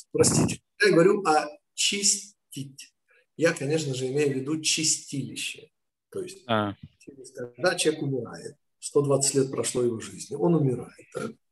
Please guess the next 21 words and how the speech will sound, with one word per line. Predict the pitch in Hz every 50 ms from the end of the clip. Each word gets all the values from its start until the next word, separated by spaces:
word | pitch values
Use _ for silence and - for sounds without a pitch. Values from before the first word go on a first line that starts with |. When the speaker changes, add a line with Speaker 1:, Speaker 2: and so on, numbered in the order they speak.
| _ - - - - _ _ _ -
Speaker 1:
то | 143 127
поверьте, | - 135 135 143 185 220 220 220 180
что | 151 135 151
он | 156 165
оказывается | 160 143 143 139 139 135 135 - 127
в | - -
чистилище. | - 135 127 - - - 117 107 - - - - - - _ -
Ну, | 131 156
если, | 160 139 - -
конечно, | 127 117 120 - 123 113
он | 110
не | 123
абсолютно | 120 120 - 110 110 110 - - - -
правильный. | - - 110 - - - - _ _ _ _ _ _ _ _ _ _ _ _ _ _ _ _ _ _ _ _ _ - - - _ _ _ _ -
И | - 127 120 120 123 - -
оказавшись | - - 110 104 110 151 156 156 - 165 160 -
в | - -
чис-, | 196 - - - - - - _ _ _ _ _
чистилище, | - - - 185 165 - - - - - - - 240 240 220 170 143 139 139 - - - 135 123 123 - - -
он | 160 208 214 202
подвергается, | 185 139 131 131 123 135 147 160 165 160 160 - - 147 143 143 -